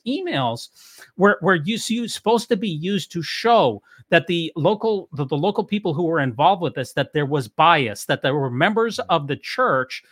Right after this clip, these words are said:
who were specifically trying to get this temple over the finish line in unethical ways. And unfortunately for a lot of the people in Cody, Wyoming, that's been thrown out. But I just wanna read this one last portion of this to you and then, uh, get your thoughts on this. This is,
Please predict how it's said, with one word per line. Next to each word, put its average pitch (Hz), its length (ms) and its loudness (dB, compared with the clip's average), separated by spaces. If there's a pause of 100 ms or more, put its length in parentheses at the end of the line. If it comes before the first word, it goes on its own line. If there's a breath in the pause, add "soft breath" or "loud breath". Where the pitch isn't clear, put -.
(140 soft breath)
who 202 100 -4
were 180 160 -2
specifically 180 680 -6
trying 202 360 -4
to 214 100 -12
get 196 220 -8
this 170 140 -12
temple 196 420 -6
over 196 240 -2
the 151 140 -4
finish 269 440 -4
line 117 380 -6 (260 loud breath)
in 180 320 0
unethical 208 720 0
ways. 156 480 -2
And 180 300 -4
unfortunately 180 520 -4
for 170 180 -4
a 143 60 -6
lot 165 220 0
of 226 80 -4
the 180 80 -6
people 160 360 -10
in 147 180 -4
Cody, 175 240 -6
Wyoming, 185 520 -4 (220 loud breath)
that's 180 360 0
been 165 200 -6
thrown 151 380 -2
out. 131 260 0
But 139 280 -2
I 156 100 0
just - 180 -14
wanna 220 140 -6
read 160 180 -8
this 139 140 -12
one 170 180 -8
last 160 300 -4
portion 147 340 -6
of 120 80 -10
this 123 160 -8
to 135 140 -8
you 127 260 -6
and 127 100 -8
then, 131 200 -6
uh, 120 100 -8
get 135 180 -10
your 127 80 -8
thoughts 135 320 -4
on 110 120 -10
this. 101 160 -14
This 151 160 -10
is, 185 180 -10